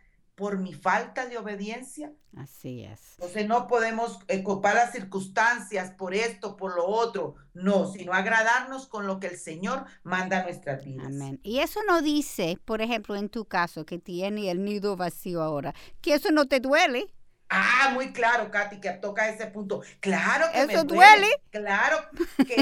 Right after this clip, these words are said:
Speaker 1: he llorado. <laughs>
Speaker 2: Claro, pero seguimos
Speaker 1: Claro.
Speaker 2: adelante porque eso es el propósito de
Speaker 1: Ese es
Speaker 2: Dios.
Speaker 1: el propósito
Speaker 2: Confiamos
Speaker 1: del
Speaker 2: en
Speaker 1: Señor.
Speaker 2: Él.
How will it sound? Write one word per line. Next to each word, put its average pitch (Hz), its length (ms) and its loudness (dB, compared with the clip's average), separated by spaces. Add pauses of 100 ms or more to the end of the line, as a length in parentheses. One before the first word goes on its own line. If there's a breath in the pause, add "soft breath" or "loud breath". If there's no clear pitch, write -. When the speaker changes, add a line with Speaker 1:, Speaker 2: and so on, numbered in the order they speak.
Speaker 1:
he 196 100 -6
llorado. 214 560 0
<laughs> - 60 -18 (120)
Speaker 2:
Claro, 196 640 0
pero 226 220 2
seguimos 240 400 -2
Speaker 1:
Claro. 277 180 2
Speaker 2:
adelante 320 400 6
porque 254 400 -2
eso 208 160 -8
es - 100 -10
el 196 100 -2
propósito 147 800 -8
de 131 120 -6
Speaker 1:
Ese 131 80 -2
es 139 60 -8
Speaker 2:
Dios. 127 200 -6
Speaker 1:
el - 120 -10
propósito 190 280 -2
Speaker 2:
Confiamos 214 560 6
Speaker 1:
del 185 80 0
Speaker 2:
en 170 60 0 (100)
Speaker 1:
Señor. 151 40 -2 (120)
Speaker 2:
Él. 139 180 -10